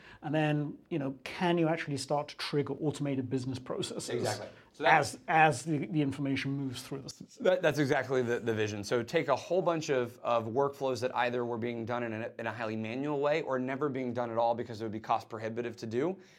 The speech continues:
Speaker 2: and begin to take the power of A I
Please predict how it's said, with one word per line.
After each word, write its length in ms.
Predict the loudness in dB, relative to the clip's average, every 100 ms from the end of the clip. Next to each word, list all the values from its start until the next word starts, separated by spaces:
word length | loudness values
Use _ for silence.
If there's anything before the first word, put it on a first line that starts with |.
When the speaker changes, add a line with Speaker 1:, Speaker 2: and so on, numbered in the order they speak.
| -16 -6
Speaker 2:
and 420 | -2 -2 -2 -4
begin 320 | -4 -2 0 2
to 180 | 0
take 320 | 0 -4 -6 -4
the 80 |
power 340 | -2 2 2 0
of 80 | 0
A 160 | 2
I 320 | 2 2 0